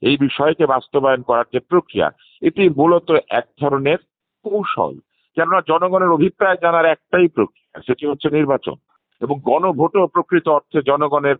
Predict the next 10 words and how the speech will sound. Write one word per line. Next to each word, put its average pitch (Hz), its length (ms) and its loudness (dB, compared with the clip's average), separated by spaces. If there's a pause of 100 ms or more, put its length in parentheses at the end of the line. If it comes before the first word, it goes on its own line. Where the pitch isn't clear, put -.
প্রকৃত 147 360 -2
অভিপ্রায় 127 540 2
নয়, 123 220 2
এই 131 200 0
কারণে 113 400 -2 (360)
যে 107 120 -4
গণভোট 160 500 2
সাধারণত 143 640 -4 (200)
একটি 143 420 -6 (520)
বা 120 260 0